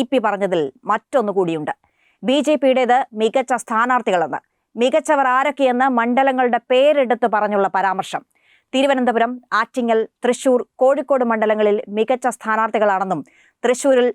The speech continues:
സുരേഷ് ഗോപി ജയിക്കില്ലെന്നും പറഞ്ഞു. കെ കരുണാകരന്റെ മകൾ പത്മജ വേണുഗോപാൽ ബി ജെ പി പാളയത്തിൽ ചേക്കേറിയതിന്റെ ഗുണഫലങ്ങൾ പ്രയോജനപ്പെടുത്താനുള്ള എൽ ഡി എഫിന്റെ സുവർണാവസരം അമ്പേ പാഴാക്കിയാണ് ഇ പിയുടെ പ്രതികരണം. ഇ പി കേരളത്തിലെ സംഘപരിവാർ ശക്തികളുടെ ബി ടീം ക്യാപ്റ്റൻ എന്നാണ്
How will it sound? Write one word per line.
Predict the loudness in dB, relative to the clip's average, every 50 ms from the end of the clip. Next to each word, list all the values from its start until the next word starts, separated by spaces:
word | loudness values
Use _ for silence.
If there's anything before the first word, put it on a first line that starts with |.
| -4 -4
സുരേഷ് | -2 2 2 2 0 0 -2
ഗോപി | 0 0 0 0 2
ജയിക്കില്ലെന്നും | 0 0 0 0 -2 0 0 2 0 0 0 0 0
പറഞ്ഞു. | -2 -4 -4 -10 -12 _ -2
കെ | -2 -2 0 0
കരുണാകരന്റെ | 0 0 2 0 0 0 0 0 0 0 -2
മകൾ | 0 0 -2 -2 -2
പത്മജ | -2 -4 -2 -2 0 2 2 2 2
വേണുഗോപാൽ | 0 -2 0 0 0 0 0 0 0 -2 -4 _ -6 -4
ബി | -2 -2 0 0
ജെ | 0 0
പി | 0 -2 0
പാളയത്തിൽ | 0 0 2 0 0 0 -2 -2 0
ചേക്കേറിയതിന്റെ | -2 -2 -2 0 -2 0 0 0 0 0 -2 -4 0 0
ഗുണഫലങ്ങൾ | 0 0 0 -2 0 -2 -2 0 -2 -2 -2 0
പ്രയോജനപ്പെടുത്താനുള്ള | 0 0 0 0 0 0 -2 -2 -2 -4 -2 -2 -2 -2 0 0 2 2 0 -2 -4 _ _ _ 0 0
എൽ | 0 2 2
ഡി | 0
എഫിന്റെ | 0 0 -4 -4 -4 -4 -2
സുവർണാവസരം | -2 0 0 0 0 0 -2 0 -2 -2 -2 -2 -4 -2 -4 -8 -14 _ _ _ _ -20 _ _ -2 -2
അമ്പേ | -2 0 0 0 2 2 2 0 0
പാഴാക്കിയാണ് | 0 0 0 -2 -4 -2 -2 -2 0 0 -2 -4 -6 _ _ -4 -4
ഇ | -2 0
പിയുടെ | 0 0 0 0 -2
പ്രതികരണം. | -2 -2 0 0 0 -2 -2 -6 -10 _ _ _ _ _ _ _ _ _ -2 -2
ഇ | 0 0
പി | -2 -2 -2 -6 _ _ _ 0
കേരളത്തിലെ | 2 2 2 2 0 2 0 0 0 -2
സംഘപരിവാർ | -4 -4 -2 -2 0 0 2 0 -2 -2 -2 -6
ശക്തികളുടെ | -8 -4 _ 0 0 2 0 0 0 0
ബി | -2 -2 -2 -2 -2
ടീം | -2 -2 0 0 -2
ക്യാപ്റ്റൻ | -4 -2 -4 -4 -4 -2
എന്നാണ് | -2 -2 -2 -2 -4